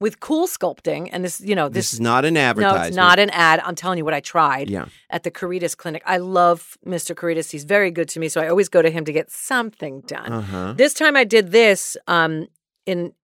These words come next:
Speaker 1: in London, so they s-
Speaker 2: Under your arms.
Speaker 1: un-, under your arms, the bingo wings, as it
Speaker 2: Yeah.
Speaker 1: were. So they suck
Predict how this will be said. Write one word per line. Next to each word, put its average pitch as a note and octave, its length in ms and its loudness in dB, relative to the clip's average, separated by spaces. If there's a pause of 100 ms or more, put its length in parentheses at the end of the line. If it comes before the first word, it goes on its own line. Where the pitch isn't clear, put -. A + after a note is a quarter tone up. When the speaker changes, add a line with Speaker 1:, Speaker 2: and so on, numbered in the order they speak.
Speaker 1:
in F3+ 100 -6
London, F#3+ 320 -2
so F3 260 2
they F#3 140 -4
s- - 140 -12 (180)
Speaker 2:
Under D#3 240 -2
your C#3+ 260 -2
arms. A2 300 -4
Speaker 1:
un-, B3 180 6
under C#4+ 220 4
your C#4 140 8
arms, E3+ 240 4
the G3 100 2
bingo F3+ 320 4
wings, C3 320 -4
as C3 160 -8
it C3 60 -6
Speaker 2:
Yeah. G2+ 80 -8
Speaker 1:
were. A#2+ 180 -8 (340)
So - 200 -4
they F#3+ 120 0
suck - 540 -2